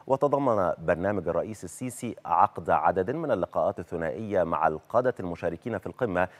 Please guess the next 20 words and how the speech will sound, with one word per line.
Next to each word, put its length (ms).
من 120
أجل 180
التباحث 460
حول 360
سبل 340
تعزيز 440
العلاقات 560
الثنائية، 680
وكذلك 480
مناقشة 720
آخر 300
المستجدات 760
على 160
الساحتين 680
الإقليمية 840
والدولية. 580
وفي 340
شهر 320
ديسمبر 500
أيضًا 380